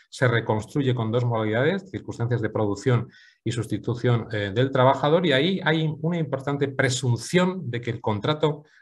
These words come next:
se ha celebrado por tiempo indefinido y, por lo tanto, esa presunción es una presunción que entendemos debería ser iuris tantum y admite prueba en contrario en el caso de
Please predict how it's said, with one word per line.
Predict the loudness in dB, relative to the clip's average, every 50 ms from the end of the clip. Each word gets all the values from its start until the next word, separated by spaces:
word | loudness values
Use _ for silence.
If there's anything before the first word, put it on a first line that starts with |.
| _ _
se | 0 2 2
ha | 2
celebrado | 4 2 2 2 4 6 6 6 4 4
por | 2 -2 -2 -2
tiempo | -4 -4 0 0 2
indefinido | 2 2 2 0 0 -2 0 0 -2 -2 -2
y, | -4 -2
por | -2 -2
lo | -2 0
tanto, | -2 -2 -2 -2
esa | -2 -2 -4 -4 0 2
presunción | 2 2 2 2 -2 -2 -4 -4 -2 -2 -2 -2 -2 -4 -8 -16 -20 -20 -20 _ _ _
es | -4 -2
una | 0 0 0 0
presunción | 0 0 0 0 2 2 2 2
que | 2
entendemos | 0 0 0 0 0 2 2 2 2
debería | 2 0 0 0 -2 -2
ser | -2 -4 -6 -6 -2
iuris | 0 2 2 2 0 0
tantum | -2 -2 0 0 -2 -2
y | -2
admite | -2 -2 -2 -2 -2 -2 -2
prueba | 0 2 2 2 2
en | 0 0
contrario | 0 0 0 4 4 4 2 2 0 -2 -2
en | -4
el | -4 -4 -4
caso | -6 -6 -6 -2 -2 -2 -2
de | 0 2 2 2 2 0